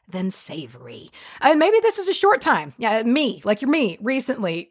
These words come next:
walking around Gatlinburg during fall foliage peak season, and you can't breathe in crowds. And maybe it can be helpful to just do those mental shields of being like, "I am granite.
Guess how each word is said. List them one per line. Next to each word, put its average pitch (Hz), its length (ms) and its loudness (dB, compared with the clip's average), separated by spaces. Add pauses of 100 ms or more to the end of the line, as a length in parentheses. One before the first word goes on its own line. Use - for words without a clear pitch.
walking 269 540 2
around 233 300 4
Gatlinburg 214 580 2
during 190 240 -2
fall 233 340 2
foliage 214 600 0
peak 220 240 -6
season, 180 640 -2
and 190 240 -2
you 175 60 -10
can't 226 280 0
breathe 208 320 0
in 175 120 -4
crowds. 196 580 0 (320)
And 254 120 6
maybe 330 220 4
it 311 80 -2
can 269 80 2
be 269 80 4
helpful 285 360 4
to 233 100 2
just 208 260 -2
do 254 220 2
those 240 240 2
mental 247 320 2
shields 220 340 0
of 208 80 -4
being 208 140 2
like, 196 220 0
"I 196 160 6
am 202 120 2
granite. 180 400 -4